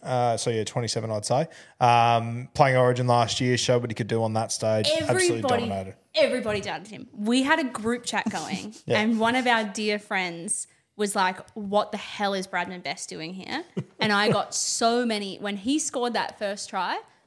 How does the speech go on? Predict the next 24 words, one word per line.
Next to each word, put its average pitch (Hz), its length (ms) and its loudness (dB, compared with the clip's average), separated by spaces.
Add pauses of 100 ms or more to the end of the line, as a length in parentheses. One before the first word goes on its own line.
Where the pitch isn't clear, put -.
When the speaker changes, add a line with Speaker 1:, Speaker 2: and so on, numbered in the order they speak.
(140)
Speaker 2:
I 208 120 -6
got - 220 -14
so 269 800 0
many 226 280 -4
apology 190 420 -6
texts, - 560 -8
I 196 60 0
had 190 140 -2
to 185 60 -12
turn 180 280 -8
my 156 100 -10
phone - 220 -16
off. - 160 -20 (420)
Speaker 1:
Well, 160 340 6
I, 196 180 6
uh, 147 360 6
almost 139 320 2
accidentally 131 540 -2
made 107 240 0
you 110 80 -4
mad 107 320 2
fifteen 110 360 -4
seconds 107 360 -4
ago, 98 340 -4